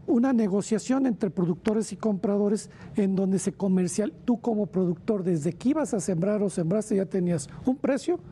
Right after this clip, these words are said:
y un comprador ideal, y el comprador ya garantizaba su abasto. Eso funcionó hasta dos mil diecinueve, que llega este gobierno, lo quita, porque no le gusta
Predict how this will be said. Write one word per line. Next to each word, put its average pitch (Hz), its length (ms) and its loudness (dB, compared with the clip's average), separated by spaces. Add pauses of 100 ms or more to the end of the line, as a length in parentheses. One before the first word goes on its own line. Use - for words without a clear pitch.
(120)
y 202 100 4
un 202 80 2
comprador 202 580 -2 (380)
ideal, 233 520 2 (300)
y 240 60 6
el 214 100 -2
comprador 226 480 0
ya 240 100 2
garantizaba 208 680 0
su 214 120 -4
abasto. 294 320 -4 (400)
Eso 240 240 0
funcionó 214 540 2
hasta 233 260 0
dos 175 200 2
mil 208 200 4
diecinueve, 208 720 2 (400)
que 180 140 2
llega 185 260 2
este 214 240 0
gobierno, 208 540 0 (220)
lo 160 180 2
quita, 226 420 -2 (380)
porque - 240 -2
no 196 160 2
le 202 100 2
gusta 208 540 0